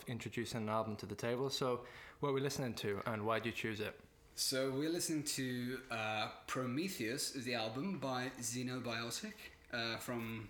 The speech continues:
Speaker 2: Perth, Australia.
Speaker 1: Mm-hmm.
Speaker 2: Perth is the new, uh, apparently the new metal mecca these days. So
Speaker 1: Yeah.
Speaker 2: much good stuff coming out of, uh, Australia.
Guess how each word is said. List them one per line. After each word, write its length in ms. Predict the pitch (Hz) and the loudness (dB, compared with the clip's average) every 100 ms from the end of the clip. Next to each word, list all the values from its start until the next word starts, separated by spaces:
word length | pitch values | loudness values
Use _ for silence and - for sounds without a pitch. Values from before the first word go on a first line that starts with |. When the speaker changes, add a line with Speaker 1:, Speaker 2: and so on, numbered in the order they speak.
| - | -6
Speaker 2:
Perth, 380 | 147 196 - - 117 | -2 0 -2 -4 -6
Australia. 420 | - 131 196 247 - - - | 0 2 2 0 -2 -6 -6
Speaker 1:
Mm-hmm. 140 | 120 160 - - | -4 -4 -8 -10
Speaker 2:
Perth 340 | - 123 131 - | -2 0 2 0
is 180 | 127 120 | 0 0
the 60 | |
new, 380 | 120 117 113 113 | 0 2 2 2
uh, 380 | 107 110 107 107 | 2 2 0 0
apparently 380 | 110 139 123 110 | -2 0 0 0
the 140 | 107 110 | -2 -2
new 340 | 113 107 104 107 | 0 0 -2 -2
metal 340 | 104 104 123 | -2 0 -2
mecca 480 | 107 107 - 120 139 135 | 0 0 2 0 0 -2
these 240 | 131 120 | 0 0
days. 400 | 123 123 139 - | 2 2 0 0
So 140 | - 147 | 2 2
Speaker 1:
Yeah. 60 | |
Speaker 2:
much 240 | 139 127 - | 2 0 -2
good 120 | 113 | -2
stuff 240 | - 110 | -2 -4
coming 220 | - 120 | -2 0
out 160 | 117 - | 0 0
of, 140 | 120 107 113 | -4 -4 -4
uh, 200 | 107 110 | -2 -2
Australia. 580 | - 131 131 123 107 | -2 2 2 2 0